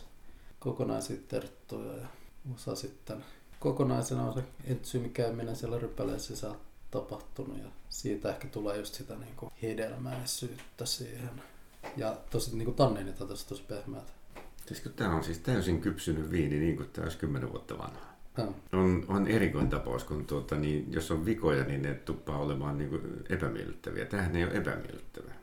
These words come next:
Speaker 2: Mutta ei tää nyt kyllä varmaan ihan nyt ole niinku tän pitäisi olla. Saada se pullokohtaisia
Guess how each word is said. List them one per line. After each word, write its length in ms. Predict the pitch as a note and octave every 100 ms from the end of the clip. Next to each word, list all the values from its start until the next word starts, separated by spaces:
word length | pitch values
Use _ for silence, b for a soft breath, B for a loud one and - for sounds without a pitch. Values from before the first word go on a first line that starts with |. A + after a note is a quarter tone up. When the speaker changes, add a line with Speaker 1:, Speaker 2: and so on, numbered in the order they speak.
| - b b b -
Speaker 2:
Mutta 200 | D2+ F2+
ei 120 | F#2+
tää 160 | E2
nyt 100 | D2
kyllä 240 | - D#2 D#2
varmaan 420 | E2 D2 D2 D2+
ihan 220 | D#2 D2
nyt 180 | C#2 -
ole 160 | C#2+ C2+
niinku 280 | C2 C2 - - -
tän 140 | C2+ B1
pitäisi 340 | C2 - -
olla. 120 | - -
Saada 240 | - D#2 C#2
se 140 | -
pullokohtaisia 880 | C#2 C#2 D#2 C#2+ C#2 - C#2 C#2+ D2+